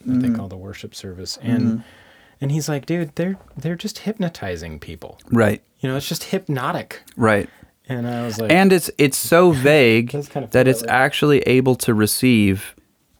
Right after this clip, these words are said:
Speaker 2: any spirit. That,
Speaker 1: Mm-hmm.
Speaker 2: and that's part of the problem, is, like, if, if you just have a good feeling, but there's no content attached to it,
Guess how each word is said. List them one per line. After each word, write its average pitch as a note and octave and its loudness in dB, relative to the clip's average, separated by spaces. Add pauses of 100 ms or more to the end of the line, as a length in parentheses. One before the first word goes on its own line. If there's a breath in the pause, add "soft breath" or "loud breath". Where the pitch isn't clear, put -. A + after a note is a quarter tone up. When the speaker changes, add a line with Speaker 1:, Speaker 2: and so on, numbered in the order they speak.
(680)
Speaker 2:
any D#3+ 6
spirit. G#2+ 0 (880)
That, D#3+ 4
Speaker 1:
Mm-hmm. E3 4
Speaker 2:
and E3 6
that's F3 2
part E3 4
of D3+ 4
the C#3 0
problem, C#3 2
is, A2 0
like, C3+ 2
if, C3 0
if - -2
you F#3 2
just F#3+ 0
have E3+ 2
a C3+ 4
good B2+ 2
feeling, A#2 2 (800)
but A2+ 2
there's B2+ 2
no C3 6
content C3 2
attached - -2
to G2 0
it, - -2